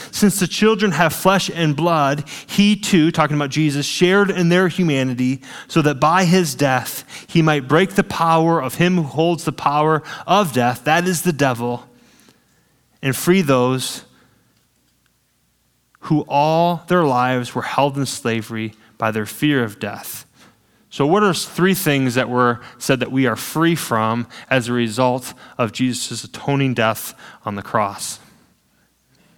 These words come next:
Sin. That was a common one, right? I got three or four of them in there for that one. Sin.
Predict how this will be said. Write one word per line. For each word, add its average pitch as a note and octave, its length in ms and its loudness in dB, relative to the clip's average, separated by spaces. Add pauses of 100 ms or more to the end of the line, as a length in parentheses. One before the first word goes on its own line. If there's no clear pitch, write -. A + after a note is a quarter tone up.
(720)
Sin. E3+ 680 0
That D3 120 2
was F3+ 160 2
a D#3+ 60 2
common D#3+ 400 2
one, A#2+ 160 0
right? D3 280 2 (480)
I B2+ 140 2
got B2+ 220 -2
three D3+ 260 0
or C#3+ 60 0
four C#3+ 280 0
of B2+ 60 -2
them A#2 140 -4
in A#2 100 -2
there A#2 100 0
for A2+ 180 -6
that A#2 220 0
one. A2+ 280 -8
Sin. B2+ 600 -2